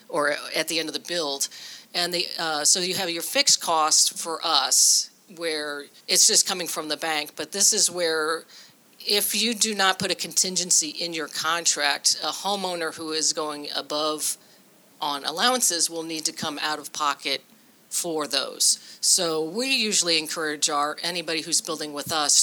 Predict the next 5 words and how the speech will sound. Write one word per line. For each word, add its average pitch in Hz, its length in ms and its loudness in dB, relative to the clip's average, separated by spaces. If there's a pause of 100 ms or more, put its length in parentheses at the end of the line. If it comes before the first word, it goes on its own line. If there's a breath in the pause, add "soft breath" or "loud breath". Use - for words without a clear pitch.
to 151 300 -4 (400 loud breath)
put - 140 0
a 175 60 0
contingency 165 720 2
in 160 520 -4